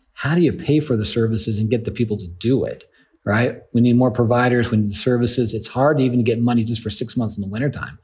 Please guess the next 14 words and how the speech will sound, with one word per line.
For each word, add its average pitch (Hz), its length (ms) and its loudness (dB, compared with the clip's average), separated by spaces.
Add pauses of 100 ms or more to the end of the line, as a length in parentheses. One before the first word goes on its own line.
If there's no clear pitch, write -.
(400)
So 120 340 0 (360)
as 117 100 2
a 120 80 4
city, 139 380 4
we 131 120 4
can 131 160 2
put 127 220 0
resources 120 540 2
into 113 180 4
Vincent 117 340 0
de 104 60 -2
Paul 120 320 2
every 117 220 4
year 117 480 2